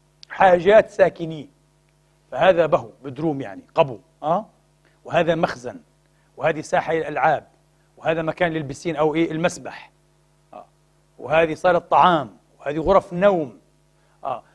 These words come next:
وكيف تفتح النوافذ، وعلى أي جهة، حيث تواجه الشمس. واضح،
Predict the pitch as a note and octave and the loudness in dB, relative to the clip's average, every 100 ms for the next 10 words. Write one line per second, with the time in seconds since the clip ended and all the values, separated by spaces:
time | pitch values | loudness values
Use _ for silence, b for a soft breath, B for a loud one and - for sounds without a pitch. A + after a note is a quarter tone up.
0 | _ - E3 E3+ E3 C#3+ F#3+ F#3+ D#3+ G3 | _ -14 -12 -12 -14 -4 -2 -2 -4 -8
1 | - E3 E3+ E3+ F3 - A2+ A2 C3 D#3 | -10 -8 0 4 2 0 -14 -6 -4 0
2 | F#3+ E3+ D3+ D#3 A2 - _ _ _ _ | -2 -2 -2 -4 -6 -14 _ _ _ _
3 | _ - D3 E3 F3+ E3 - G3+ F#3 - | _ -6 -2 4 4 4 0 0 0 -4
4 | - b b _ _ _ _ - - A3 | -16 b b _ _ _ _ -18 -14 -10
5 | A3+ F#3+ - - | -10 -12 -16 -20